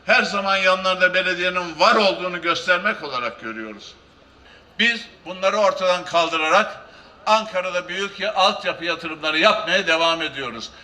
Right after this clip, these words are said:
Göreve geldiğimizden bugüne kadar üç milyara aşkın eski döneme ait borç öderken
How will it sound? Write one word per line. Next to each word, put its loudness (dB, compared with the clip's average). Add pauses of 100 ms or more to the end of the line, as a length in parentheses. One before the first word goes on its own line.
(220)
Göreve 4
geldiğimizden 2
bugüne -2
kadar -2 (680)
üç -2
milyara 4
aşkın 2 (180)
eski -2
döneme 4
ait 4 (140)
borç 2
öderken 0